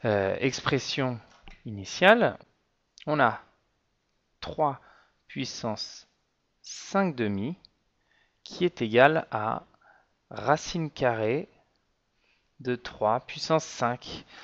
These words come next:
Et finalement, c'est assez intéressant, euh, cet exemple, puisque, euh, ça nous montre comment pour, on peut réécrire notre racine. Euh, comment est-ce qu'elle se réécrit sous forme fractionnelle ? Euh,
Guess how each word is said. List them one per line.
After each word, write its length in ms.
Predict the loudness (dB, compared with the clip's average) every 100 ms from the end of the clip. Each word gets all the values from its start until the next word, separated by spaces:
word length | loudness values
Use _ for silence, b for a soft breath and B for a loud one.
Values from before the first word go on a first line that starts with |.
| B -12
Et 60 |
finalement, 400 | 0 2 4 4
c'est 160 | 4 0
assez 180 | 0 0
intéressant, 640 | 0 0 -2 -2 -2 -2 -4
euh, 300 | -6 -4 -6
cet 240 | -8 -6
exemple, 360 | -2 2 2 2
puisque, 380 | -8 -10 -2 0 0 B B B 0
euh, 480 | 2 4 2 0 -2
ça 160 | -4
nous 100 | -2
montre 460 | 0 0 -2 -4 -4
comment 340 | 0 0 0
pour, 280 | -4 -8 -8
on 420 | -6 -4 -4 -6 -6
peut 180 | -2 0
réécrire 800 | 2 2 2 0 -2 -2 -2 -6 B B B -4
notre 400 | 0 0 0 -6
racine. 680 | 0 0 -2 -6 -6 -6 -10 B B B -10
Euh, 220 | -8 -8
comment 320 | -4 -2 2 0
est-ce 180 | -2
qu'elle 540 | -2 2 4 4 2 -2
se 160 | -6
réécrit 420 | -2 0 0 -4 -8
sous 180 | -8
forme 420 | -10 -6 -6 -6 -12 B B B
fractionnelle ? 920 | -2 2 2 0 -8 -6 -2 0 -2 B B B
Euh, 80 | -14